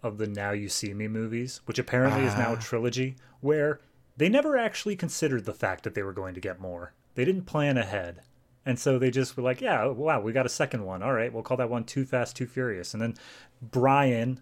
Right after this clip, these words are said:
Speaker 1: and not the star, but, like, the accountant for the movie, stood up, and he was like, "Excuse, isn't that gonna be a problem if we have a third?" And it was like, "Shut up, Brian. We're not gonna get a third one of these. You crazy?"
Speaker 2: I like how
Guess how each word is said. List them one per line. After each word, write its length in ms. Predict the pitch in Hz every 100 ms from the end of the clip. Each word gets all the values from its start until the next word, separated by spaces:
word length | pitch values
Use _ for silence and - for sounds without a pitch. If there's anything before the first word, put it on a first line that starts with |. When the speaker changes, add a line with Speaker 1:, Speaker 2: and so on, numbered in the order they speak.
| - _ _ _ -
Speaker 1:
and 160 | 120
not 240 | 127 123 -
the 140 | 120
star, 480 | 107 - 131 107 95
but, 160 | 98 107
like, 220 | 104 -
the 100 | 110
accountant 560 | 101 - 120 120 120
for 100 | -
the 100 | 107
movie, 360 | 98 101 95 95
stood 360 | - - 117 98
up, 200 | 90 -
and 140 | 135 123
he 100 | 120
was 160 | 113
like, 180 | 117 117
"Excuse, 440 | 175 139 - 240 - - - - _ _ -
isn't 180 | 185 240
that 140 | 233
gonna 140 | 233 214
be 100 | 214
a 60 |
problem 420 | 185 180 185 208 202
if 160 | -
we 80 | 175
have 140 | 170
a 40 | 156
third?" 540 | - 165 175 196 208 - _ _ -
And 120 | 131
it 20 |
was 100 | 127
like, 100 | 127
"Shut 280 | - - 170
up, 160 | 98 -
Brian. 440 | 95 98 110 123 _ _ _ _ - 135 -
We're 180 | 143 185
not 100 | 139
gonna 100 | 107
get 140 | 107
a 60 | 95
third 440 | - 107 107 107
one 180 | 110 113
of 100 | 110
these. 340 | 120 135 139
You 100 | 143 -
crazy?" 640 | - - 156 165 180 185 - _ _ _ _ - _ _ _ _ -
Speaker 2:
I 60 |
like 260 | 175 254 320
how 580 | 254 220 190 170 139